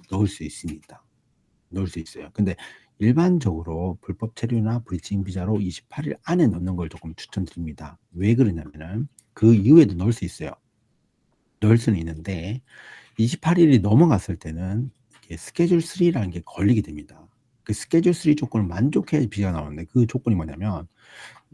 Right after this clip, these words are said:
내가 이십팔 일 안에 비자를 넣지 못했던 사유를 설명해야 돼요. 그게 객관적으로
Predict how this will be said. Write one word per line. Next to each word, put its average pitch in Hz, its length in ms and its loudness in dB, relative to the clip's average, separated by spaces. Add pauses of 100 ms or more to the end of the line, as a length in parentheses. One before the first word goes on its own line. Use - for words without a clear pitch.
(340)
내가 131 440 2 (560)
이십팔 151 480 0
일 160 260 4
안에 135 380 2
비자를 101 300 -2
넣지 98 300 -4
못했던 123 720 -6
사유를 180 520 0
설명해야 160 500 2
돼요. 80 120 -8
그게 101 280 -2
객관적으로 120 840 -2